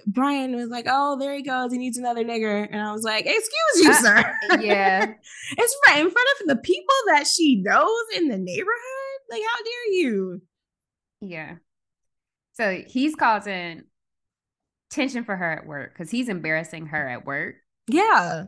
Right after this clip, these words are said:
Speaker 1: Nigga, save that for
Speaker 2: Um,
Speaker 1: home. Shit. <laughs> I gotta make, I gotta make dollars in this motherfucker. What are you talking about? Like, what? I still gotta
Speaker 2: Yeah.
Speaker 1: eat.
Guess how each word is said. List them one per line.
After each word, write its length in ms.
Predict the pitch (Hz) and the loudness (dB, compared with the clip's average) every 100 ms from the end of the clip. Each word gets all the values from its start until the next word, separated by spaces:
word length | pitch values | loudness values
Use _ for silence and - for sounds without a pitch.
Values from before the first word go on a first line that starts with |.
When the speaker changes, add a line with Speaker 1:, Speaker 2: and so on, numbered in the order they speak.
| - | -6
Speaker 1:
Nigga, 120 | 370 | -4
save 200 | 453 508 | -4 -2
that 120 | 523 453 | -2 0
for 80 | |
Speaker 2:
Um, 240 | 349 392 240 | 0 2 2
Speaker 1:
home. 200 | 160 165 - | -2 -6 -12
Shit. 360 | 440 294 165 _ | -4 -2 -4 _
<laughs> 80 | - | -2
I 1800 | 294 - - - 494 554 - 571 - - 480 - _ _ _ - _ 453 | 2 2 -2 -4 -4 -4 -6 -10 -8 -2 -2 -2 _ _ _ -20 _ 2
gotta 140 | 381 330 | 4 4
make, 100 | 240 190 156 | 2 -2 2
I 200 | 135 415 | 4 4
gotta 160 | 359 294 | 2 2
make 200 | 262 233 | 0 0
dollars 380 | 262 240 233 | 2 0 0
in 100 | 226 | 0
this 120 | 214 202 | -2 0
motherfucker. 460 | 180 180 165 156 | -4 -4 -6 -4
What 100 | 202 | 0
are 40 | 339 | 2
you 80 | 330 | 2
talking 360 | 269 240 202 | 2 0 -2
about? 280 | 175 151 151 | -2 -6 -6
Like, 160 | 196 220 | -4 -2
what? 140 | 269 - - _ _ - _ _ _ _ _ _ _ _ _ _ _ - | -4 -8 -20 _ _ -20 _ _ _ _ _ _ _ _ _ _ _ 4
I 120 | 370 | 6
still 180 | 381 415 | 6 2
gotta 180 | 330 220 | 4 4
Speaker 2:
Yeah. 60 | 294 | 2
Speaker 1:
eat. 120 | 285 | 0